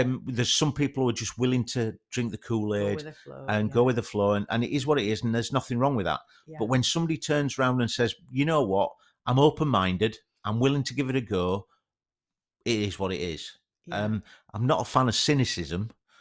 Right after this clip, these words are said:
Speaker 1: which
Speaker 2: Okay.
Speaker 1: I bel-, basically think that it's people turning around saying, "Oh, no, whatever you say, I'm gonna disagree with."
Speaker 2: Yeah.
Speaker 1: Um, but yeah, these, these times when people turn around and they go, "Wow."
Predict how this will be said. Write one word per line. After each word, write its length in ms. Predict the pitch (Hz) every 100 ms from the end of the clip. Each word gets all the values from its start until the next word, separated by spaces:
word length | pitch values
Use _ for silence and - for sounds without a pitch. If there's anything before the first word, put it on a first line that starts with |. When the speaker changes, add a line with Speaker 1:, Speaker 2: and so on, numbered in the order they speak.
| _
Speaker 1:
which 240 | 98 104
Speaker 2:
Okay. 80 | 120
Speaker 1:
I 40 | 95
bel-, 220 | 120 127
basically 680 | 107 123 104 123 98 92 - - _
think 260 | - 95 -
that 120 | 98
it's 120 | 90
people 340 | - 107 - 87
turning 260 | 101 92
around 200 | 95 90
saying, 240 | - 95 92
"Oh, 160 | 82 -
no, 220 | 92 92
whatever 360 | 87 98 101 107
you 80 | 98
say, 220 | - 92
I'm 140 | 87 90
gonna 160 | 90
disagree 420 | 82 82 78 85
with." 240 | 80 71 - _
Speaker 2:
Yeah. 260 | 151 147 127 - _ _ -
Speaker 1:
Um, 400 | 92 92 90 87 _
but 140 | 113
yeah, 280 | 123 147 101 - -
these, 340 | 139 120 -
these 340 | 127 131 127 -
times 380 | 127 139 135
when 140 | 110 95
people 340 | - 104 107
turn 320 | 101 117 107
around 220 | 110 113 107
and 120 | 95
they 60 |
go, 280 | 92 95 90 - _ _ _ _ _ _ _ - -
"Wow." 480 | 110 139 147 95 -